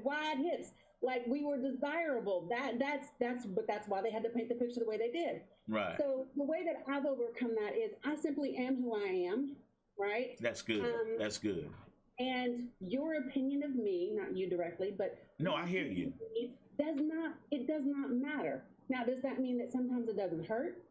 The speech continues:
Speaker 2: Right.
Speaker 1: Huh. I'm a human being, right? But it's up to me to decide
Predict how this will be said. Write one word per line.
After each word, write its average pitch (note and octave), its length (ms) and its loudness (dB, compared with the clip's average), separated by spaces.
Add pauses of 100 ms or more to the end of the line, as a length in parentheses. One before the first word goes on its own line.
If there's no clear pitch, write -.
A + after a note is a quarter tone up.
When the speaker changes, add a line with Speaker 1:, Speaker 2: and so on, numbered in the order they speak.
(180)
Speaker 2:
Right. G3+ 260 0
Speaker 1:
Huh. F3 80 -2 (340)
I'm C#4 100 2
a - 40 0
human B3+ 240 2
being, E4 340 0 (140)
right? A#3 340 -2 (360)
But A#3+ 80 2
it's B3+ 160 0
up - 180 -2
to C4 60 2
me A#3+ 540 2 (100)
to C4 80 4
decide G3+ 640 0